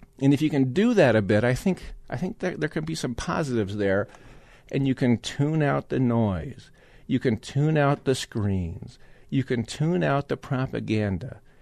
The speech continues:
You can listen. You can hear the waves. Say you, you happen to be in some place like Hawaii where you've escaped to, right? You can pay attention to your surroundings. You can maybe get a little bit of, of nature. And most of the time you're gonna be doing this indoors, right?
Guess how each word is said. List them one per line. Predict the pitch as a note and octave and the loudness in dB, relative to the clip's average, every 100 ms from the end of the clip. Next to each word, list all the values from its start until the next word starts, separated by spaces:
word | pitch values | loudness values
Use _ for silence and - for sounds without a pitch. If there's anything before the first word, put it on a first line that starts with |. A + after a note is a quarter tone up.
| - | -8
You | C#3+ B2+ | -4 0
can | B2+ A2+ A#2+ | 0 2 2
listen. | C#3+ - G2 - - _ - | 0 -2 -6 -10 -12 _ -6
You | A#2+ | -4
can | B2+ G2+ | -2 -2
hear | G#2+ B2+ | 0 0
the | B2+ | 0
waves. | A#2+ B2 B2+ F#2 - | 2 2 2 0 -4
Say | - | 0
you, | A2+ A#2 | 2 2
you | A2+ G2 | -2 -2
happen | A2 - | -4 -2
to | G#2+ | 0
be | G#2+ | 2
in | A2+ | 2
some | - A2+ | 2 0
place | B2+ A#2 | 0 0
like | B2 | 0
Hawaii | B2+ C3+ C#3+ E2 | 0 -2 -4 -4
where | E2+ | -4
you've | G#2+ G#2+ | -2 -2
escaped | A2+ - D3+ - | -4 -2 -4 -4
to, | F#2 | -10
right? | C3 C#3 A#2 - - - - - - - - - - - - - - - - | -8 -8 -10 -12 -20 -20 -20 -20 -20 -20 -20 -20 -20 -20 -20 -20 -20 -20 -4
You | B2 | -2
can | A#2+ D3 C3 | 2 2 4
pay | C#3+ D3 | 0 -2
attention | - D3+ C#3 B2 | -2 -4 -2 -2
to | B2 | -2
your | A#2 | -2
surroundings. | A#2 B2 C3 C#3 A2 - E2 | -2 0 0 2 -2 -2 -4
You | G2+ | -4
can | G#2+ A2+ | -2 -2
maybe | B2+ B2+ | -2 -2
get | B2 B2+ | 0 0
a | B2+ | 2
little | B2+ B2 | 2 2
bit | A#2 A#2+ | 4 4
of, | A#2 G#2 - - - - | 4 0 -14 -20 -14 -2
of | A2+ A#2 | 0 4
nature. | C3 C#3+ - F2+ | 4 4 0 -2
And | D#2+ A2+ C3+ | 0 0 0
most | G3+ A3 G#3 | 4 4 4
of | F3+ | 2
the | D3 | 2
time | D#3 D#3 | 0 2
you're | B2+ | 2
gonna | C3 | 4
be | B2+ | 4
doing | C3 C3 | 6 6
this | A#2 G2 - | 6 4 4
indoors, | C3+ B2+ A2+ A#2+ F#2 - - | 6 6 8 6 4 -2 -8
right? | E2+ E2+ | -4 -4